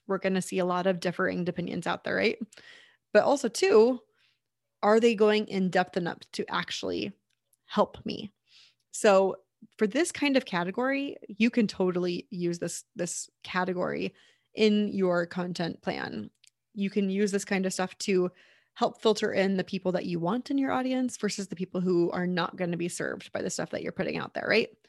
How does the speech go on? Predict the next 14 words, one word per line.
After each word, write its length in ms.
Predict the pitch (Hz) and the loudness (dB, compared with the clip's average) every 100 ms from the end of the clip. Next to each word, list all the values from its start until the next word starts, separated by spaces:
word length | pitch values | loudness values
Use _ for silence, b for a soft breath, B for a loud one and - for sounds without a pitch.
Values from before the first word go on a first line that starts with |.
| B B B | B B B
So 300 | - 214 - - | 2 2 2 2
I'm 100 | 220 | 4
not 200 | 240 - | 4 2
saying 180 | 208 190 | 0 2
to 140 | 185 | 0
avoid 260 | 180 170 180 | 0 0 0
this 140 | 214 | -4
category, 480 | 233 233 247 262 269 | -4 -4 0 0 2
but 120 | 226 | 2
I 40 | 226 | 4
am 260 | 269 302 | 4 0
saying 340 | 269 233 208 202 - | 0 0 0 -4 -2
to 200 | 185 165 | -2 -2
limit 760 | - 170 170 175 165 - - | -4 -4 -2 -2 -4 -8 -14